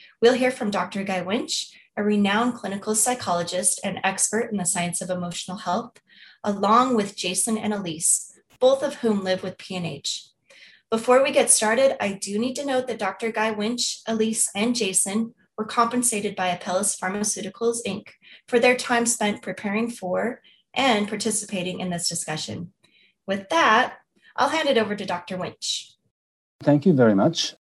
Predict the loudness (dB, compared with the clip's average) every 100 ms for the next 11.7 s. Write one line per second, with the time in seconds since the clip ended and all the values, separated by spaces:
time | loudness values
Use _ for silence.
0 | _ _ 4 6 6 8 8 10 6 6
1 | 6 8 8 10 8 6 4 6 4 4
2 | 4 6 6 4 2 -4 -6 -6 0 6
3 | 8 10 8 4 6 8 8 6 0 -4
4 | _ _ 4 8 8 8 2 _ -12 0
5 | 4 6 8 8 8 8 8 6 0 _
6 | 2 4 6 6 4 2 0 -4 _ _
7 | _ 2 4 4 2 6 6 6 2 2
8 | 4 8 8 8 8 6 4 -4 _ _
9 | _ 6 8 10 10 8 4 2 4 4
10 | 2 -4 0 0 0 -2 0 0 0 0
11 | 2 0 -2 -4 -4 -6 -8